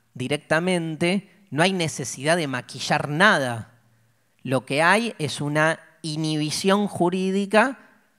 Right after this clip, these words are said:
donde, como en la época de los antiguos griegos, ciudadanos libres son solo los varones y determinado tipo de varones, que son la aristocracia, los que comandan de algún modo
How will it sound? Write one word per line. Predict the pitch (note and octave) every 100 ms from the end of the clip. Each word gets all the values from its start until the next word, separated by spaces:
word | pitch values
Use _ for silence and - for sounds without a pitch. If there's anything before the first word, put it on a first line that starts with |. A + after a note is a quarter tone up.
| _ _ -
donde, | B2+ C3+ C3 B2
como | B2 C3
en | C3
la | C#3+
época | E3 F3+ D3+ D3
de | C#3+
los | C3+ C3 B2
antiguos | D3 C3 D#3 E3 E3
griegos, | F3 F#3 G3 A3+ G#3+ - _ _
ciudadanos | - - C#3 C#3+ E3+ G3 F#3+
libres | F#3+ G#3 A3 B3+ -
son | C3+ C3
solo | - E3+ G3 G#3+ A#3 - -
los | C3+ B2+
varones | C#3 E3+ G3+ G#3 A#3 B3 - _ _ _ _
y | D#3
determinado | C#3+ C#3+ D3 C#3 C#3+ E3+ C#4+ A#3 D3
tipo | - C3 B2+
de | B2
varones, | B2 A#2+ A#2 A2 G2+ - _ _ _ _ _ _ _ _ _ _ _ _ _ -
que | C#3
son | - D3 E3 G3 - -
la | B2+
aristocracia, | B2+ - C#3+ F#3+ F#3+ F#3+ - F#3+
los | B2+
que | - B2+
comandan | B2+ C#3 E3 E3+ F3 E3+ E3+
de | A#2+
algún | B2 C3
modo | C3 C#3+ D#3+ E3+